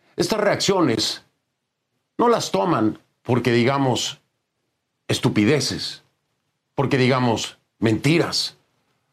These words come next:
porque digamos cosas sin calado, sin trascendencia. Todo lo contrario. Es porque decimos la verdad,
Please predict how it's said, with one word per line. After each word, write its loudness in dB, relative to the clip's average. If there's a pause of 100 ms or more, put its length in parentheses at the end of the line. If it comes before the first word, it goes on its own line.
(100)
porque 0
digamos 0
cosas -2
sin 0
calado, 0
sin 0
trascendencia. 0 (380)
Todo 2
lo 0
contrario. -4 (1500)
Es -16
porque 0
decimos 2
la 0
verdad, -2